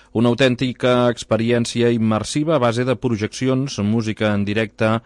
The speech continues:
i actuació teatral, tot plegat dirigit per Coia Valls. En les seves, eh, múltiples sessions fetes al llarg del cap de setmana ha estat una de les fites de la Vila del Llibre,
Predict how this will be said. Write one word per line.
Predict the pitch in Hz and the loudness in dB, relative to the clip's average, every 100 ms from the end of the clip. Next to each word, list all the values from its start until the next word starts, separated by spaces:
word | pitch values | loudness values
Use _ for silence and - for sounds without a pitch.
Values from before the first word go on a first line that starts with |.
| _ - - - | _ -20 -18 -6
i | 104 107 | 0 0
actuació | 98 - 101 - 107 | 0 -2 -4 -2 -4
teatral, | 101 101 104 107 98 92 | -2 -2 0 0 0 -2
tot | 104 | -4
plegat | 104 101 101 | -2 -2 -2
dirigit | 101 98 104 - | -2 -2 -4 -4
per | 104 101 | -4 -4
Coia | - 98 95 | -2 -2 -2
Valls. | 92 85 80 - - _ _ - - - - | -4 -6 -10 -16 -18 _ _ -20 -20 -10 -2
En | 110 | 0
les | 117 | 2
seves, | 123 120 | 2 2
eh, | 120 | 4
múltiples | 117 131 120 120 123 | 4 0 -2 0 0
sessions | 127 117 131 131 127 | 0 -4 0 0 0
fetes | 127 120 117 | -2 -2 0
al | 117 | 0
llarg | 120 113 | 0 0
del | 113 | -2
cap | 123 | -2
de | 107 - | -2 -2
setmana | 117 123 123 | 0 0 -2
ha | |
estat | - 120 | -4 -4
una | 123 113 | -2 -2
de | |
les | 110 104 | -2 -2
fites | 131 123 123 127 - - - - | -4 -2 0 -2 -6 -20 -14 -4
de | 104 120 | 2 2
la | 127 104 | 2 2
Vila | 117 117 | 2 0
del | 110 104 | 2 0
Llibre, | 117 117 104 92 | 2 0 0 -4